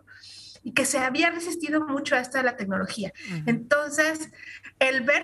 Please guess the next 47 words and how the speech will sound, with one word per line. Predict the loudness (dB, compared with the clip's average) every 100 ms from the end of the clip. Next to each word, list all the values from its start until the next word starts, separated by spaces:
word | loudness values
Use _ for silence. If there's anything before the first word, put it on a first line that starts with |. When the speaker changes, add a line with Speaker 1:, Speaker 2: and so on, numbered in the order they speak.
| 2
Speaker 1:
que | 2
ahora | 2 0
sí | 0 2
era, | 2 2 2 0 -8
aunque | -12 -10 -6
no | -2 -2
quieran, | -2 -2 0 2 2 2 0
Speaker 2:
<laughs> |
Speaker 1:
¿sabes? | 2 4 4
Era, | 2 2 0
"Sí, | 0 2 2 2 2 2
Speaker 2:
Sí | 4 4
o | 2
Speaker 1:
qué | 2
Speaker 2:
sí, | 2 2
Speaker 1:
bueno". | 2 4 4
Speaker 2:
claro. | 4 2 -2 -8 -12 -2
Speaker 1:
Ajá, | 2 6 6 4 2 0
¿no? | 0 0 -2
O |
sea, | -2 0
cancelaban | 0 0 0 0 4 4 6 4 2 0
graduaciones | 2 2 0 -4 -2 0 2 0 0
que | -2
porque | -4 -2 -2 -2 -6 -2
un | 2
maestro | 4 2 0 0
tenía | 0 0
que | 2
viajar | 2 4 4 4 2
o |
estaba | -2 0 0
enfermo | 2 2 2
y |
se | 0 0
cancelaba | -2 -2 0 4 4 4
y | 0 -2 -10 -10 -4
era, | -2 0
era | 2 4
un | 4
trastorno | 2 -2 -2 0 2
para | 2 2
la | 2
vida | 0
de | 0
todos. | -2 -2
Entonces, | -4 -2 -2